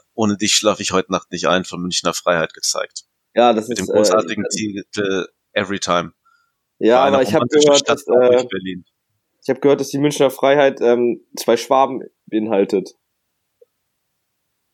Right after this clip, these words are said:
Speaker 1: Zwei, so wie Sebi,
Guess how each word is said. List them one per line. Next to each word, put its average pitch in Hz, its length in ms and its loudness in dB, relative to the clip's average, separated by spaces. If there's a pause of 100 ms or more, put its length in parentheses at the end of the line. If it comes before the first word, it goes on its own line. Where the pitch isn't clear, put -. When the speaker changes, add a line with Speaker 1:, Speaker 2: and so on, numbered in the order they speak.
(800)
Speaker 1:
Zwei, 104 540 0 (220)
so 107 240 -4
wie 104 60 0
Sebi, 101 400 -2